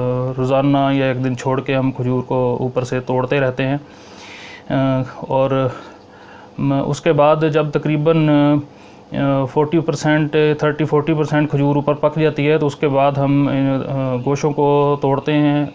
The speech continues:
ऊपर से काट लेते हैं, काट के अलहदा कर लेते हैं। तो इसके बाद जो पहला काम है हम, हमने वो ये करना है कि गोशों से जो खजूरें पकी हुई हैं उनको भी अलहदा कर लेना है, जो ख़राब खजूरें हैं उनको भी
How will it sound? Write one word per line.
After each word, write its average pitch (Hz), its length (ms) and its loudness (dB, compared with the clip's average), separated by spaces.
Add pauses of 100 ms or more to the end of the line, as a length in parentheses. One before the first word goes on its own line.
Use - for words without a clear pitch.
ऊपर 131 260 -4
से 135 240 0
काट 127 320 0
लेते 147 240 0
हैं, 147 120 0
काट 127 220 0
के 139 300 0
अलहदा 127 340 0
कर 131 180 0
लेते 123 240 -2
हैं। 151 160 0 (1000)
तो 139 260 2 (320)
इसके 175 240 0
बाद 165 240 6 (360)
जो 147 220 4
पहला 147 300 4
काम 160 320 4
है 160 80 4
हम, 160 160 2
हमने 147 240 0
वो 147 140 4
ये 143 160 2
करना 147 240 2
है 151 100 2
कि 147 100 0
गोशों 143 340 0
से 147 280 2
जो 135 140 -2
खजूरें 135 640 0
पकी 139 220 -2
हुई 156 160 2
हैं 151 340 2 (460)
उनको 156 260 0
भी 156 420 2 (260)
अलहदा 147 340 2
कर 151 160 2
लेना 147 240 2 (140)
है, 147 200 4
जो 135 160 0
ख़राब 127 440 2
खजूरें 143 340 0
हैं 139 140 0
उनको 131 300 0
भी 147 460 0